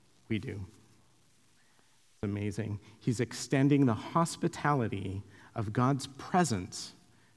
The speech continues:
to people who don't even at this point have an idea of what he's talking about. They are completely baffled, just like you and I were or are.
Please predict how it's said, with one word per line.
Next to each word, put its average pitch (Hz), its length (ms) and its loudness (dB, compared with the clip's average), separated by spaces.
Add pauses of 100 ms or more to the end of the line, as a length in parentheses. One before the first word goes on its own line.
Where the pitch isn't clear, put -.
to 127 100 -2
people 143 520 4
who 117 220 4
don't 151 320 6
even 151 240 8
at 131 120 2
this 131 160 2
point 120 320 0
have 120 300 0 (100)
an 123 120 0
idea 110 340 2
of 104 60 -2
what 104 120 -2
he's 101 160 -6
talking 107 320 -4
about. 104 240 -4 (560)
They 113 100 -2
are 107 140 -2
completely 123 600 0
baffled, 98 520 -4 (380)
just - 340 6
like 160 300 4
you 170 280 10
and 143 160 4
I 139 440 4
were 120 420 4
or 131 220 4
are. 120 380 4